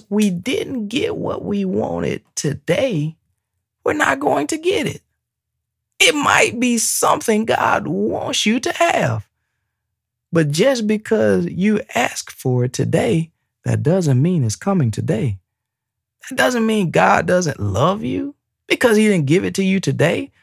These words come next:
We're so spoiled as people right now. Because,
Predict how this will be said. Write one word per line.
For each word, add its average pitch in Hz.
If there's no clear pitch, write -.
We're 214
so 165
spoiled 147
as 120
people 160
right 104
now. 104
Because, 143